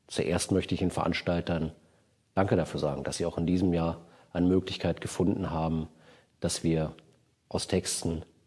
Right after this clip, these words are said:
lesen können. Ich habe mich in diesem Jahr entschieden für das Buch Transit von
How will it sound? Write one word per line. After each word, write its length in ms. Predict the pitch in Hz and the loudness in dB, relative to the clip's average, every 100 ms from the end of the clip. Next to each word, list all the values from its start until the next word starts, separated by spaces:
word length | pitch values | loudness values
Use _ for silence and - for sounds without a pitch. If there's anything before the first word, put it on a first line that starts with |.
| _ _ | _ _
lesen 340 | 85 90 87 80 | 4 4 4 -2
können. 240 | - - - _ _ _ _ - _ | -8 -12 -14 _ _ _ _ -20 _
Ich 100 | - | 0
habe 100 | - | 4
mich 100 | 156 | 8
in 120 | 123 117 | 8 8
diesem 260 | 123 127 | 8 8
Jahr 260 | 117 110 110 - - - | 8 6 2 -6 -14 0
entschieden 640 | 110 - 110 117 113 110 - - - - _ | 4 4 6 8 8 6 0 -14 -20 -20 _
für 120 | - | 4
das 140 | 101 - | 4 6
Buch 320 | 101 92 - - - _ _ _ | 6 4 0 -10 -20 _ _ _
Transit 460 | - 98 90 101 107 | 0 2 6 4 4
von 340 | - 87 82 | 2 2 0